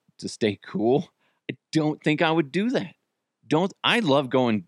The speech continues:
just to the pool and hanging out. That's fun. I can't imagine going, "It's so fucking hot, I'm just gonna, you know, fill up the trash can and hop in." Fucking weird.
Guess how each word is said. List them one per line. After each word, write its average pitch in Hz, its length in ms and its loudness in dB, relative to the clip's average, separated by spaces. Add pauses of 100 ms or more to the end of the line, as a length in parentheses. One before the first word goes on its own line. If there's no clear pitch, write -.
(120)
just 120 280 0
to 107 80 -2
the 80 100 -6
pool 95 500 -4
and 78 100 -10
hanging 101 340 -2
out. 90 300 -2 (480)
That's 139 280 -2
fun. 80 420 -4 (540)
I 127 100 0
can't 156 280 2
imagine 127 480 2
going, 104 260 2
"It's 101 160 -4
so 139 200 0
fucking 107 400 -2
hot, 95 520 0 (720)
I'm 110 200 2
just 113 240 0
gonna, 95 440 0 (160)
you 101 140 -2
know, 82 240 -4 (560)
fill 104 160 0
up 123 200 -2
the 127 220 4
trash 180 380 0
can 120 380 2
and 113 180 0
hop 147 320 -2
in." 180 380 0 (640)
Fucking 101 400 -10
weird. 90 420 -6